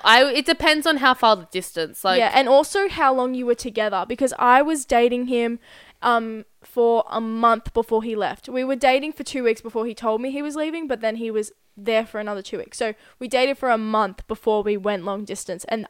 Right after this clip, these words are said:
Speaker 2: I just wouldn't do that again. Like, and also before that, um, I talked about on one of these episodes the guy that ghosted me when he moved states.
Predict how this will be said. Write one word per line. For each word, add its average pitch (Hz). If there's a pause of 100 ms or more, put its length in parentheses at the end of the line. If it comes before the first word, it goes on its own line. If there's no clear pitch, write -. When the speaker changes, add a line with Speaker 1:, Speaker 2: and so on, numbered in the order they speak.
Speaker 2:
I 220
just 226
wouldn't 214
do 190
that 190
again. 202 (380)
Like, 240
and 302
also 392
before 302
that, 254 (340)
um, 233
I 254
talked 269
about 247 (120)
on 233
one 226
of 240
these 226
episodes 220
the 226
guy 208
that 208
ghosted 208
me 226
when 220
he 233
moved 208
states. 240